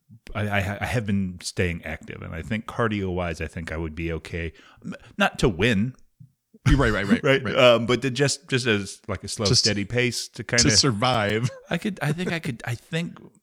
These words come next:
Speaker 1: that part would be okay. I, uh, I don't know if my ankle is gonna be okay with it, and that would be a
Speaker 2: Ugh.
Speaker 1: bad time to find out that it isn't, like, just to get
Speaker 2: <laughs> Right.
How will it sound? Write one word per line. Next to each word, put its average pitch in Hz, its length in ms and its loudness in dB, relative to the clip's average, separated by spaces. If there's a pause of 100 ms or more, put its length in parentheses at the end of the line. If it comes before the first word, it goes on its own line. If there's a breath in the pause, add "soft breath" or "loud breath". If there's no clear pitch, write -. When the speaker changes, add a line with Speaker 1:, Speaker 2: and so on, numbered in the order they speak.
Speaker 1:
that 113 480 -2
part 165 240 -6
would 151 100 -6
be 160 140 0
okay. 165 480 -2
I, 120 260 -6
uh, 110 140 -4 (420 loud breath)
I 113 60 -4
don't 110 120 0
know 113 60 -2
if - 100 -6
my 98 120 -4
ankle 135 420 -2
is 127 100 -6
gonna 135 260 -4 (240)
be 151 160 -4
okay 151 280 -6
with 151 180 -4
it, 160 160 -6 (120)
and 123 140 -4
that 180 80 -2
would 147 100 -2
be 123 80 4
a 104 40 4
Speaker 2:
Ugh. 90 80 -2
Speaker 1:
bad 92 200 2
time 92 220 -2
to 90 60 -8
find 87 240 -4
out 90 140 0
that 80 100 -8
it 78 120 -10
isn't, 101 340 -4
like, 92 280 -10 (100)
just - 160 -18
to 104 60 -4
get 131 100 4
Speaker 2:
<laughs> - 20 6
Right. 139 400 2